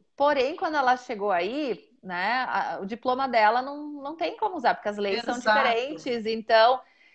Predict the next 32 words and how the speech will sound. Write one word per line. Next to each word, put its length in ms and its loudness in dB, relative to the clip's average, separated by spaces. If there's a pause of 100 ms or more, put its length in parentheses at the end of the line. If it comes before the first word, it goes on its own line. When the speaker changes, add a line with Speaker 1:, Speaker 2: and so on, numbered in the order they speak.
(160)
Speaker 1:
ela 340 6
começou 520 -6
num 80 -8
emprego 320 -6
muito 200 -12
simples, 800 -4 (100)
né? 280 -10 (100)
Speaker 2:
Uhum. 420 -8
Speaker 1:
Porém, 520 6
ela 240 4
tinha 640 -6
pra 260 0
ela, 300 2
assim, 240 -10
que 80 -10
ela 160 0
queria 320 -8
se 120 -16
tornar 340 -4
gerente 440 -8
daquele 340 -2
lugar 600 6
em 80 -8
questão 360 -6
de 100 -18
seis 500 -2
meses. 580 -10
Era 240 8
a 20 2
Speaker 2:
Uhum. 100 0
Speaker 1:
meta 400 2
dela. 320 2